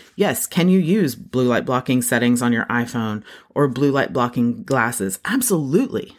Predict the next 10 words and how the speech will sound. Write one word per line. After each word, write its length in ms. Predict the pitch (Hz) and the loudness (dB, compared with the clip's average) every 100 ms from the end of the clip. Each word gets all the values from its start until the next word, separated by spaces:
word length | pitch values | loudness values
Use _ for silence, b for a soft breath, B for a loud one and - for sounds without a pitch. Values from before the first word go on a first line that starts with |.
| _ | _
Those 440 | 220 160 202 240 240 | -2 2 2 2 -2
are 280 | 165 160 | 0 0
a 140 | - 143 | 0 -2
good 260 | 139 180 | 0 0
solution 640 | 185 - 180 143 147 202 208 | 2 0 0 -2 -2 0 0
for 160 | 208 | 0
the 100 | 151 | 0
one-off 480 | 135 131 131 151 165 | 0 0 0 0 -2
times 400 | - 135 135 - | -2 -2 -2 -2
where 240 | 131 120 | 0 0